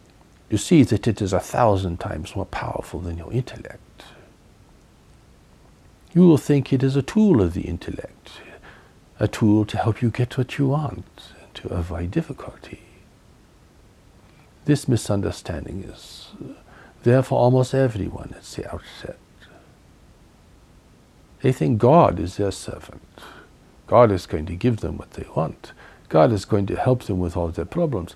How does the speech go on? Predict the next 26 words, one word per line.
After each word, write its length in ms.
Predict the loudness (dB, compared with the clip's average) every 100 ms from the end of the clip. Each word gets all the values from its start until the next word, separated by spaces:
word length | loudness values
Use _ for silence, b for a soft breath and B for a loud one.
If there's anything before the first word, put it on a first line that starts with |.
| B B B 4
God 340 | 8 8 8
is 180 | 2 0
going 320 | 0 0 0
to 220 | -4 -6
enable 440 | -4 0 2 2 0
them 240 | -2 -4
to 140 | -4 -6
fulfill 480 | -6 -6 -4 -4
their 220 | -2 -4 -4
dreams 520 | 0 0 0 -2 -6
and 180 | -6 -6
goals. 240 | -8 -10 -16 B B B B B B _ _ _ _ _ _ _ _ _ _ _ _ _ _ _ _ _ _ _ _
Thinking 380 | -8 -8 -8 -10
it 140 | -10
comes 360 | -14 -14 -14 -16
from 140 | -18 -18
God. 340 | -18 -16 -18 -20 _ -20 -20 _ _ _ -20 _ -20 -20 _ _ _ _ _ _ _ _ _ _ _ _ _ _ _ _ _ _ _ _ -10
It 100 | -4
takes 220 | 0 -2
so 160 | 0 2
very 240 | 4 2
long 440 | 2 0 -2 -6 -10
to 160 | -8 -4
unlearn 400 | -4 -2 -4 -6
these 280 | -8 -12 -14
things 280 | -16 -16